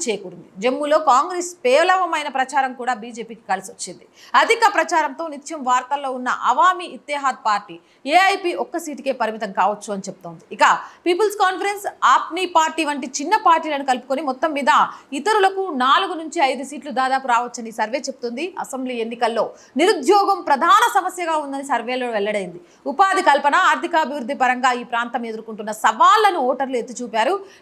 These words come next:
నిత్యావసర వస్తువుల ధరలతో పాటు విద్యుత్ ఛార్జీల పెరుగుదల, ఆశించిన అభివృద్ధి లేకపోవడం ఎన్నికల్లో కీలకాంశంగా మారాయి. ఇక నరేంద్ర మోదీ ప్రభుత్వం రెండు వేల పంతొమ్మిది ఆగస్టులో జమ్మూ కాశ్మీర్కి స్వయం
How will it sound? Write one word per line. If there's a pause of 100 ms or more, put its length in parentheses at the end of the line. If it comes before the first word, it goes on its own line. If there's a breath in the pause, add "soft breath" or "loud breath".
నిత్యావసర
వస్తువుల
ధరలతో
పాటు
విద్యుత్
ఛార్జీల
పెరుగుదల, (200)
ఆశించిన (120)
అభివృద్ధి
లేకపోవడం (160)
ఎన్నికల్లో
కీలకాంశంగా
మారాయి. (340 loud breath)
ఇక (100)
నరేంద్ర
మోదీ
ప్రభుత్వం
రెండు
వేల (100)
పంతొమ్మిది
ఆగస్టులో (140)
జమ్మూ
కాశ్మీర్కి
స్వయం